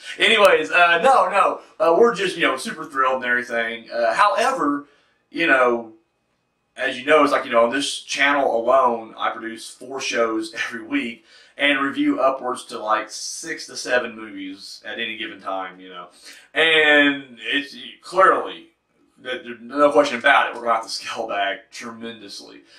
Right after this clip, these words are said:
Um, and I really don't know, you know, I've never been a father before. It's my very, you know, first child. And so I have no idea what <laughs> to expect on that end of it. But, uh, also, the other side's like, "Well, I know clearly can't, you know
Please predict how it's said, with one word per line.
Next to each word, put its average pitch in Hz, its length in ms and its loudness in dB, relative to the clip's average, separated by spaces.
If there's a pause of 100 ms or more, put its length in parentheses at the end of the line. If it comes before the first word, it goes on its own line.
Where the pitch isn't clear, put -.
(200)
Um, 113 560 4
and 156 100 0
I 233 140 6
really 226 120 4
don't 196 120 4
know, 165 260 0
you 143 80 -4
know, 139 120 4
I've 147 260 2
never 151 160 4
been 135 100 0
a 131 60 0
father 117 260 2
before. 107 220 -16
It's 113 80 -16
my 104 160 -10
very, - 300 -2
you 117 120 -8
know, 110 60 -10
first 117 340 -10
child. 113 500 0 (320)
And 123 220 0
so - 300 4
I 143 160 4
have 147 220 2
no 143 160 6
idea 123 260 0
what 139 240 2
<laughs> - 20 -6
to - 60 -10 (100)
expect 139 460 -4
on 117 140 -8
that 151 240 0
end 117 160 -6
of 113 160 -6
it. 113 120 -12 (280)
But, 151 240 2
uh, 135 100 6
also, 143 380 2
the - 80 -8
other - 240 -4
side's - 240 0
like, 113 120 -4
"Well, - 100 -8
I - 160 -8
know 117 200 -14
clearly - 440 -12
can't, 101 380 -16
you 107 100 -20
know 117 260 -16